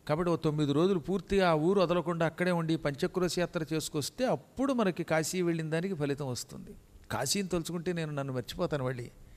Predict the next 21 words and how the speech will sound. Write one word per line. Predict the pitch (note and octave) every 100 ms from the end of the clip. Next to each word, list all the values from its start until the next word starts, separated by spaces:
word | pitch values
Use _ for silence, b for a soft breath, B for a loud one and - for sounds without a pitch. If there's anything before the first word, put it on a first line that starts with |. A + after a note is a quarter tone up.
| b b b b b
ఏదో | A#2+ D#3+ F#3+
తె-, | - E3 C#3
తెలియని | D3 D3 D3
ఒక | C#3
బ్రహ్మానందం | A#2 C3 C#3 F3 F3+ E3 D3
కలిగేస్తుంది | C#3+ C#3 - -
అనమాట. | C3 B2 A2+
శరీరంలో | A#2 D#3 E3+ G#3 F#3 E3 D3 C3+ B B B B B B -
ఓపిక | A2+ G3+ A3+ G#3
ఉన్నప్పుడే | G3+ G3 F#3+
వెళ్ళాలట. | E3 D3+ C3+ B2 - - b b b b
"యావత్ | A#2+ C#3 F#3+ G#3+ G#3+ - - - -
దేహే | A#2 D3+ F#3+ G3 E3 F#3 F3 E3 D#3+
మే | D3+ E3 D#3
స్వస్థః", | - D3+ - - D3+ C3 A#2 A#2+ - b b
నా | C#3+ C#3+
శరీరములో | D3 D3+ F#3+ F#3 F3+ F3
స్వ-, | D3+ D#3 D3
స్వాస్థ్యం, | - - D#3 G#3+ - G#3 E3+ C#3
ఆరోగ్యం | D#3+ G#3 G#3+ D3+ G3+
ఉన్నప్పుడే | F#3 F3+ - F3+ E3+ C3